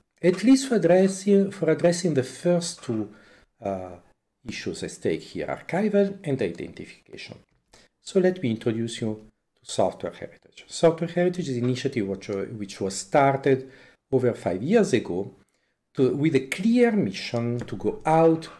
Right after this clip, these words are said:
collect all the source code of all the software publicly available, preserve it, and make it available to everybody.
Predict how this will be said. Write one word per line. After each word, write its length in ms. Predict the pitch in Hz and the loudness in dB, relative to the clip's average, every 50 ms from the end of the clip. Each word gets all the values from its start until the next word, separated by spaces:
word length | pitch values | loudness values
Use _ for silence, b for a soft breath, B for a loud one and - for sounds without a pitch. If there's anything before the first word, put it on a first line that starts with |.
| _ - | _ 2
collect 640 | - 208 202 190 190 190 196 196 190 - - - - - _ _ _ _ | 4 6 6 6 4 4 2 2 2 -2 -10 -18 -20 -20 _ _ _ _
all 360 | - 240 240 240 233 233 226 226 B B B B B _ _ - | 4 6 8 10 10 8 6 4 B B B B B _ _ -2
the 80 | 139 | -2
source 320 | 131 - 175 165 156 - - | 0 2 2 0 0 0 -6
code 340 | - - 147 143 147 127 107 | -4 -2 0 0 2 0 0
of 140 | 95 107 | 0 2
all 160 | 180 226 240 214 | 4 4 4 2
the 80 | 196 | 0
software 500 | - - - 143 127 120 - - 123 113 | -4 -2 2 2 2 2 0 -4 -6 -6
publicly 560 | - - 131 123 117 120 113 101 - - 95 | -6 -4 -2 -2 -2 -2 -4 -12 -10 -10 -10
available, 460 | 87 90 87 87 92 95 90 113 151 165 | -8 -8 -8 -8 -8 -8 -6 -6 -6 -8
preserve 720 | 165 - - 208 202 196 - - - 95 78 - - 87 | -8 -10 -10 -10 -8 -8 -8 -4 -2 -2 -2 -2 -4 -6
it, 260 | 98 98 - - - _ - | -8 -10 -10 -16 -16 _ -8
and 160 | 123 113 101 | -6 -6 -6
make 240 | 95 87 87 - - | -8 -8 -10 -12 -14
it 140 | - - 98 | -14 -14 -12
available 480 | 82 85 85 82 85 85 85 - 87 | -10 -8 -8 -8 -8 -10 -12 -14 -18
to 200 | - - 98 92 | -14 -10 -10 -8
everybody. 460 | 82 85 - - - - 78 78 - | -8 -10 -12 -14 -14 -12 -12 -14 -14